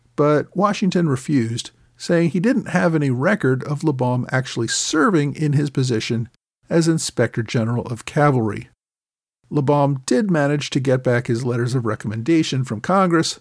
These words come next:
but really didn't have much else going for him at this point. Even so, he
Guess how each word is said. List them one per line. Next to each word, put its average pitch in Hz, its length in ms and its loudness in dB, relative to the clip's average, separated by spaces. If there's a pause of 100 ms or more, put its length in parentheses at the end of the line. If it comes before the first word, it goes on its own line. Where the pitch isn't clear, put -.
(500)
but 190 140 2
really 143 280 2
didn't 120 240 0
have 120 280 -6
much 113 240 -2
else 110 260 -2
going 147 320 4
for 113 260 -2
him 117 80 -2
at 127 100 -8
this - 160 -4
point. 110 300 -4 (800)
Even 285 280 2
so, 170 460 2 (220)
he 160 260 -2